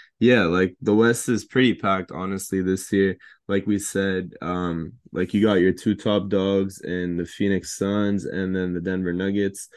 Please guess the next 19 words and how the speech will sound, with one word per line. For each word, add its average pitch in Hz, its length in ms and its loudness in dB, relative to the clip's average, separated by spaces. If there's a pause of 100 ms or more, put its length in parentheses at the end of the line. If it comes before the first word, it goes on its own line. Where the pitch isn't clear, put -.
(340)
And 98 120 0
then 101 120 2
you 101 100 0
have 104 260 2
that, 101 180 -2
like, 95 300 -2
three 104 200 0
or 95 120 0
four 98 280 -4
teams 98 520 -6
which 90 240 -4
are 90 80 0
gonna 92 220 -2
be 90 180 -2
right 92 380 -2
below 90 380 -2
them, 98 320 -4
one 87 180 -4
step. 92 440 -4